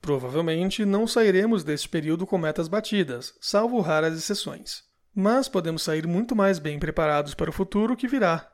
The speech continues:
que já sabemos que terá um novo normal. Para isso, seu tempo e de seus vendedores também pode ser utilizado para colocar a casa em ordem. Tomar todas aquelas ações que ficam paradas esperando que sobrem horas em uma rotina tão atribulada, como, por exemplo,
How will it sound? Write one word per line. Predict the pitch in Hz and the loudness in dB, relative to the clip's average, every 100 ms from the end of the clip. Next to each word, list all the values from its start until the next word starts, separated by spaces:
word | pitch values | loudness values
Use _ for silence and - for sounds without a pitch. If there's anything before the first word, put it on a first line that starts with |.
| - | -18
que | 147 | -6
já | 143 | -4
sabemos | - 151 165 220 226 | -2 0 0 0 -2
que | 220 | -2
terá | 214 196 | 2 2
um | 208 | 2
novo | 180 190 226 | 2 2 2
normal. | 233 233 170 123 - - _ _ _ _ _ | 2 2 0 -4 -8 -18 _ _ _ _ _
Para | 151 180 | 4 4
isso, | 180 196 - 247 247 | 4 2 -2 -4 -4
seu | - 202 | 0 0
tempo | 202 214 254 233 | 2 2 2 0
e | |
de | 170 | -2
seus | - 151 | -2 -2
vendedores | 139 143 135 143 165 175 | -2 -4 -2 0 0 0
também | 170 165 185 | -2 0 0
pode | 170 139 | 0 -2
ser | - 147 | -4 -6
utilizado | 139 160 151 147 160 | -6 -8 -2 0 0
para | 180 175 | 0 -2
colocar | - 160 - 175 | -2 -6 -2 0
a | 190 | 0
casa | 190 180 180 | 0 -2 0
em | 214 | -2
ordem. | 147 120 127 175 196 _ _ _ | -2 -4 -6 -12 -16 _ _ _
Tomar | 143 143 165 | -4 0 -2
todas | 170 - 196 226 | -2 -2 0 0
aquelas | 214 214 202 190 | -2 -2 0 0
ações | 180 - 175 180 | -2 -2 -4 -2
que | 185 | -6
ficam | - - 185 | -6 -4 -2
paradas | 180 151 147 170 190 | 0 0 0 0 -2
esperando | 185 - 180 190 226 233 | -4 -2 0 2 0 -2
que | 214 | -4
sobrem | - 190 202 | 0 0 2
horas | 160 170 202 202 | 0 0 0 0
em | 202 | 0
uma | 196 | 0
rotina | 185 175 190 185 | 0 -2 0 -2
tão | - 202 | 0 0
atribulada, | 233 240 233 190 156 139 123 - | 0 -2 0 0 0 -2 -6 -10
como, | - 170 | -10 -8
por | 175 196 | 0 2
exemplo, | 165 120 120 - 196 | 2 -4 -10 -14 -16